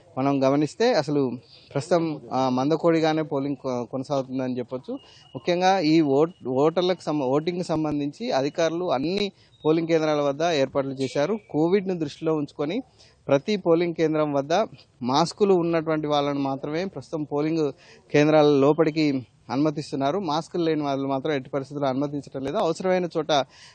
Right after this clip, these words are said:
ఆ, వీళ్ళే మాస్కులు చేస్తున్నారు. అలాగే పోలింగ్ కేంద్రం లోపలికి, ఆ, వెళ్ళిన తర్వాత కూడా శానిటైజర్, శానిటైజింగ్ చేసి ఓటు హక్కు వినియోగించుకునేలా,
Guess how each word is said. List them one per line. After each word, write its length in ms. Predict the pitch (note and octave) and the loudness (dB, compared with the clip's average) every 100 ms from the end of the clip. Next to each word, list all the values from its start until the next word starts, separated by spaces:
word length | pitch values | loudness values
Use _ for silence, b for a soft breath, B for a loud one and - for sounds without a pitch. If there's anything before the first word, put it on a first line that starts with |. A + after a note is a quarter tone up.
| _ | _
ఆ, 180 | C3+ C3+ | 4 4
వీళ్ళే 460 | C3 D#3 F3+ F3 D3 | 6 6 8 8 6
మాస్కులు 720 | C3 C#3 - D#3 D3 C3 A#2 A#2+ - | 2 -2 -2 0 0 0 -4 -10 -2
చేస్తున్నారు. 400 | C#3+ - C#3+ E3+ | -2 0 -2 2
అలాగే 300 | G#3 D#3+ D#3+ | 4 4 2
పోలింగ్ 360 | C#3+ D#3 E3+ E3+ | 2 0 0 2
కేంద్రం 340 | E3+ D#3+ D#3+ | 0 2 0
లోపలికి, 520 | D3 F3 F3 F3 C#3 b b b C3 | 2 2 -2 -4 -8 b b b 0
ఆ, 100 | C3 | 2
వెళ్ళిన 340 | B2+ D#3 G3 G3+ | 4 8 8 6
తర్వాత 420 | E3+ D#3+ D#3 D3+ | 4 6 4 2
కూడా 260 | D3 F3 | 0 0
శానిటైజర్, 840 | A3 C3+ D3 E3 E3 D#3 D#3+ E3+ C#3 | 0 2 2 2 0 2 0 -2 -6
శానిటైజింగ్ 720 | C#3+ C#3+ D#3+ E3 D#3+ D#3+ - | -4 -2 2 0 2 -2 0
చేసి 220 | E3 E3+ | -2 0
ఓటు 200 | F3 D3 | -2 -2
హక్కు 220 | D3+ D3 D3 | -4 -4 -2
వినియోగించుకునేలా, 840 | C#3+ D3 C#3+ - C#3+ C#3 C3+ | 0 0 -2 -4 -4 0 0